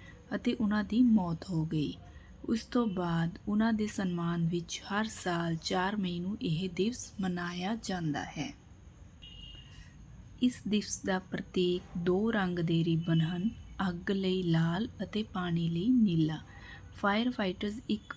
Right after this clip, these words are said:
ਪੇਸ਼ਾ ਨਹੀਂ ਹੈ, ਉਹ ਸਾਡੀ ਸਮਾਜ ਦੀ ਮਜ਼ਬੂਤ ਬਣਤਰ ਵਿੱਚ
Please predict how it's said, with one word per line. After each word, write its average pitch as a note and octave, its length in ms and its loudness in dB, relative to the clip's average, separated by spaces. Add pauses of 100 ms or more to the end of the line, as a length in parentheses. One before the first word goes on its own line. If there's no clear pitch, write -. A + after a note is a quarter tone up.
ਪੇਸ਼ਾ G3 400 0
ਨਹੀਂ F3 440 0
ਹੈ, G3+ 280 -6 (140)
ਉਹ G#3 280 -2
ਸਾਡੀ F#3+ 380 -2
ਸਮਾਜ E3+ 500 -4
ਦੀ F#3+ 160 -2
ਮਜ਼ਬੂਤ F3+ 600 -2
ਬਣਤਰ E3+ 500 0
ਵਿੱਚ F#3 380 -2